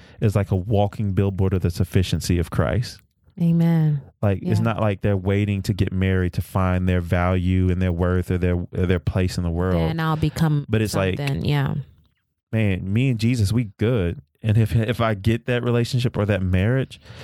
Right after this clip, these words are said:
Speaker 1: that'll be awesome. My heart wants it and yearns for it.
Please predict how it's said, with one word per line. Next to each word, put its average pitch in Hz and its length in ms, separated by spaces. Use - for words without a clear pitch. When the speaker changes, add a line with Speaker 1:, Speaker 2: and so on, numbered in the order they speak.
Speaker 1:
that'll 101 160
be 101 140
awesome. 110 340
My 104 80
heart 101 240
wants 101 340
it 107 100
and 95 100
yearns 104 320
for 113 340
it. 107 120